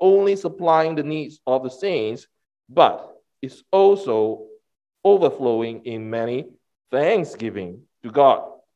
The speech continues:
Verse thirteen. By the approval of this service, they will glorify God because of your submission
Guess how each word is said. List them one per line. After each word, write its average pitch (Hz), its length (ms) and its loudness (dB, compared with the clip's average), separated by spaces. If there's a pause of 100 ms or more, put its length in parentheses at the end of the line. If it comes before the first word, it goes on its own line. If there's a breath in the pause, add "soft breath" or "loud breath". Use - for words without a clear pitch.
(560)
Verse 117 200 -12
thirteen. 113 500 -12 (1500)
By 156 120 4
the 185 120 6
approval 233 400 6
of 202 160 2
this 196 300 6
service, 170 480 0 (160)
they 151 160 -2
will 165 180 2
glorify 190 540 4
God 165 240 2
because 170 580 2 (200)
of 170 280 4
your 160 160 2
submission 165 800 -2